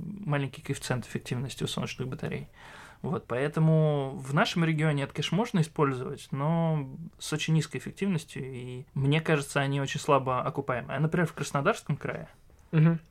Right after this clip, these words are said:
Speaker 1: пф, замечательно. Вот, или, например, в Адыгее. У нас первая довольно серьёзная солнечная электростанция, если я не ошибаюсь, в Адыгее стоит.
Speaker 2: В Адыгее?
Speaker 1: Есть солнечная электростанция, да.
Speaker 2: Офигеть.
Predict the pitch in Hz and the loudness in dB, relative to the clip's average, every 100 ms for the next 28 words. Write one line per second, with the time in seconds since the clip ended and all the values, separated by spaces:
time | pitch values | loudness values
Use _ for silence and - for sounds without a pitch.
0 | - - - - - - - 135 120 180 | -16 -12 -12 -14 -20 -20 -10 -8 -2 0
1 | 214 214 165 - - - - - - 147 | 0 -2 -6 -8 -20 -20 -20 -14 2 2
2 | 123 151 160 139 143 156 143 131 127 139 | 4 6 6 6 4 4 2 0 -2 -4
3 | - - - 131 127 139 143 156 151 131 | -6 -12 -12 -8 -6 -6 0 2 4 2
4 | 131 131 127 - 131 135 127 123 - 135 | 0 -2 -4 -6 -2 0 0 -2 0 -2
5 | 127 - 120 - - - 208 226 135 - | -2 -4 -6 -6 -8 -2 0 0 -2 -4
6 | 127 120 131 160 165 - - 135 123 143 | -6 -4 0 0 0 -2 -4 -4 -4 -10
7 | - 165 - - _ 147 135 131 131 143 | -12 -14 -16 -20 _ -8 -6 -6 -6 -2
8 | 160 143 135 143 - 151 - 135 127 160 | -2 -2 0 0 2 0 0 -4 -6 -10
9 | - - - - - 160 117 - 127 117 | -12 -12 -12 -14 -14 -14 -14 -14 -16 -18
10 | - | -20